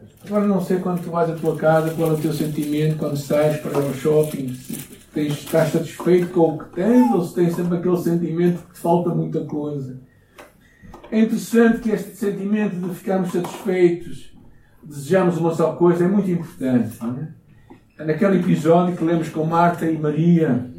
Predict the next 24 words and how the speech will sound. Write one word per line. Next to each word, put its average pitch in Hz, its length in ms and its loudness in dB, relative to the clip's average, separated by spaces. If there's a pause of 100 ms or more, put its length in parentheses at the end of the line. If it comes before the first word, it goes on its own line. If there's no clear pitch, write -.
não 123 140 -6
é? - 1200 -14
É - 40 -12
curioso, 127 720 4 (560)
é, 139 680 0 (840)
que 170 120 2
Marta 165 600 4
dizia 156 400 -2
assim, 156 180 -4
Mar-, 156 400 2
Jesus 143 520 -2
dizia 147 240 -2
a 151 40 -2
Mar-, 147 200 -2
"Marta, 151 420 2
Marta, 151 420 -2
andas 185 500 0
inquieta 170 920 0
e 170 140 -4
te - 60 -12
preocupas 165 640 -2
com 160 200 -2
muitas 196 480 4
coisas, 113 600 0